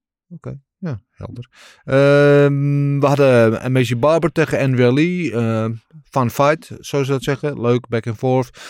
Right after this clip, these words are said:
Ehm, was een split decision. Eh, had wat mij betreft allebei de kanten op kunnen gaan. Ik, ik zie, ja, ik zie jij erbij staan, controversieel, Marcel.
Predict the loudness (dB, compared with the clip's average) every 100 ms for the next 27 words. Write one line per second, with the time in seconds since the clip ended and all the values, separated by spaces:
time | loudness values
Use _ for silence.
0 | -20 -6 -2 2 2 0 -2 -2 -2 0
1 | -2 0 -2 -2 -6 -6 -8 -12 _ 0
2 | 0 0 -6 0 2 2 2 2 2 0
3 | -4 -20 -18 -2 2 4 2 0 0 -2
4 | 0 -2 -2 -4 -6 -6 -6 -4 -4 -4
5 | -6 -6 -8 -6 -4 -4 -2 -4 -4 -8
6 | -12 -14 -14 -2 -2 0 0 2 2 0
7 | 0 2 4 2 2 2 -2 0 -2 -2
8 | -4 0 2 2 2 -2 0 2 0